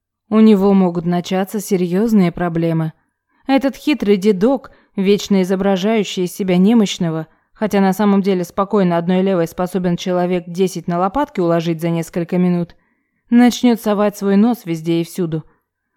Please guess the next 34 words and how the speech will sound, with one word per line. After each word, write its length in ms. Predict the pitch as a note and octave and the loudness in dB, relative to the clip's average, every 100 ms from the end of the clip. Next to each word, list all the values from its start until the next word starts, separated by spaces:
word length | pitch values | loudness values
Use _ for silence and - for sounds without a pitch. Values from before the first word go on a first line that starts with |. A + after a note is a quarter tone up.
| _ | _
Хотя 320 | - B3 B3+ | -6 -2 0
Герман 420 | A3+ F3+ G#3+ G#3+ | 0 0 2 2
всегда 440 | G3+ - G3+ A3+ A#3 | 0 -4 -4 -4 -4
старался 520 | - F3+ F3 E3+ F#3+ | -4 -2 0 -2 -2
быть 180 | F3+ F#3 | -4 -4
осторожным, 720 | F#3 F#3+ F3+ A3+ F#3+ E3+ D#3 _ _ _ - | -6 -4 0 0 2 0 -2 _ _ _ 0
но 200 | B3 A#3+ | 4 4
с 140 | - | 4
ним 200 | A#3 G#3+ | 4 6
никогда 420 | F3+ F3 F3 F3 | 4 0 -4 0
не 140 | G3 B3 | 0 0
знаешь 400 | F#3+ F3 E3 - | 0 0 -2 -2
наперед. 520 | F3 F3+ E3+ E3+ - _ _ _ _ _ _ | -2 0 -2 -4 -6 _ _ _ _ _ _
"Хорошо, 400 | G3+ G#3 G#3 C#4 | -2 -2 0 0
я 140 | G#3 | 0
сейчас 420 | F3 E3+ F3 E3+ | -2 -6 -6 -4
ему 160 | F3+ F3 | -2 -2
позвоню", 540 | F3 E3+ E3+ D#3+ F3+ - _ _ _ - | -4 -4 -4 -4 -6 -8 _ _ _ -8
ответил 480 | F#3+ F#3+ G#3 G3 | -6 0 0 0
Герман, 380 | F#3 G#3 G#3+ F#3+ | -2 0 2 0
вставая. 540 | F3 - E3+ E3+ E3 E3 _ _ _ - | -2 -6 -4 -4 -6 -10 _ _ _ 0
"Ну, 240 | A3+ C4 | 2 2
я 180 | A#3+ B3+ | 2 0
побежал. 580 | C4 B3+ A#3+ B3+ D#3+ - _ | 0 -2 0 0 -2 -8 _
Скорее 400 | - G3+ G3+ G3 | -6 -2 0 -2
всего, 280 | - G3 G3 | -2 -4 -2
появлюсь 420 | G3 G3 G#3+ A#3 | -2 0 0 -2
только 300 | A3+ G3 G3 | -4 -4 -2
завтра. 360 | F3 D#3+ E3 D#3 | -2 -4 -6 -8
Если 320 | E3+ F#3+ A3 | -6 -6 -8
что, 220 | - B3 | -6 -2
я 160 | G#3+ E3+ | -2 -2
на 100 | E3 | -4
связи". 440 | - D#3+ D#3 D3+ | -6 -6 -6 -12